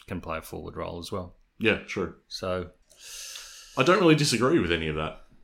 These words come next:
Speaker 1: And what about our V F L women's? We haven't heard about them for a while. And do you know why?
Speaker 2: Why?
Speaker 1: They've been on hiatus.
Speaker 2: Elaborate, please.
Speaker 1: Well, they, they, they're playing again on the tenth.
Speaker 2: Oh, so it's just a bye.
Speaker 1: Yeah.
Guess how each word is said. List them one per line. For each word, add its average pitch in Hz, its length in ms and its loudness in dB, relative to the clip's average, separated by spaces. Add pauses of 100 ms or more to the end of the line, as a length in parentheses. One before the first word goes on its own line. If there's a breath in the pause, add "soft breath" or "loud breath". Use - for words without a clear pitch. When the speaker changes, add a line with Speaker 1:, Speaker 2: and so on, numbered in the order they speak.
(220)
Speaker 1:
And 131 160 0
what 175 140 0
about 156 200 2
our 123 100 2
V 123 180 0
F 127 140 -4
L 117 120 -2
women's? 123 460 -6
We - 140 -6
haven't 117 200 -6
heard 104 160 -2
about 101 220 -6
them 131 160 -2
for 113 140 -8
a 85 60 -4
while. 104 320 -6
And 107 120 -4
do 117 60 -2
you 120 80 0
know 123 160 0
why? 170 300 -2 (680)
Speaker 2:
Why? 92 300 -4 (180)
Speaker 1:
They've 139 160 2
been 139 180 6
on 139 120 4
hiatus. 151 840 0 (460)
Speaker 2:
Elaborate, 107 540 4
please. 196 380 -4 (140)
Speaker 1:
Well, 110 180 0
they, 104 160 2 (180)
they, 113 180 -8 (160)
they're 101 120 -8
playing 104 360 -4
again 98 220 -4
on 104 120 -2
the 92 60 -6
tenth. - 360 -8 (520)
Speaker 2:
Oh, 107 160 8
so 95 140 -2
it's 85 80 0
just 101 140 -2
a 87 60 -6
bye. 87 380 0 (160)
Speaker 1:
Yeah. - 180 4